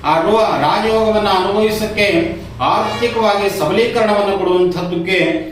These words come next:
ಆ ವರ್ಷಗಳಲ್ಲಿ ನಿಮಗೆ ಆರ್ಥಿಕ ಸ್ಥಿತಿ ದುಗುಣವಾಗಿ, ದುಗಿಣವಾಗಿ ನೀವು ಹಾಕಿರ್ತಕ್ಕಂಥ ಬಂಡವಾಳಕ್ಕೆ ಅದಕ್ಕೆ ನಾಲ್ಕರಷ್ಟು ಲಾಭವನ್ನ ತಂದುಕೊಡುವಂಥದ್ದಕ್ಕೆ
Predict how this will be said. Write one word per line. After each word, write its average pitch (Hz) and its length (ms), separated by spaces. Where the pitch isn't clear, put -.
ಆ 151 120
ವರ್ಷಗಳಲ್ಲಿ 170 840
ನಿಮಗೆ 151 160
ಆರ್ಥಿಕ 151 480
ಸ್ಥಿತಿ 185 420
ದುಗುಣವಾಗಿ, 175 720
ದುಗಿಣವಾಗಿ 170 1000
ನೀವು 156 180
ಹಾಕಿರ್ತಕ್ಕಂಥ 214 800
ಬಂಡವಾಳಕ್ಕೆ 226 840
ಅದಕ್ಕೆ 156 340
ನಾಲ್ಕರಷ್ಟು 220 960
ಲಾಭವನ್ನ 208 600
ತಂದುಕೊಡುವಂಥದ್ದಕ್ಕೆ 190 1400